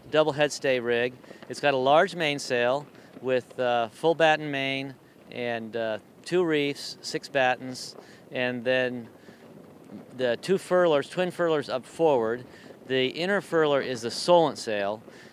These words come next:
That is about a hundred percent jib. That becomes your working sail that you'll use ninety percent of the time, upwind and, um,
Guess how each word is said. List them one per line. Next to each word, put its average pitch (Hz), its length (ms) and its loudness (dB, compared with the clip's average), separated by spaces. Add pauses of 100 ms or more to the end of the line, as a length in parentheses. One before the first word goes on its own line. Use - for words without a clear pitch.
That 151 200 6
is 160 80 -2
about 139 220 2
a 120 40 -2
hundred 160 220 -4
percent 151 400 -6
jib. 117 520 -4
That 143 180 -2
becomes 143 340 -6
your 131 100 -2
working 147 380 -2
sail 135 280 0
that 120 200 -6
you'll 120 80 -4
use 120 320 -4
ninety 123 220 -4
percent 117 320 -8
of 117 80 -4
the 107 60 -12
time, 107 420 -6
upwind 131 540 -6 (360)
and, 110 440 -6
um, 104 320 -2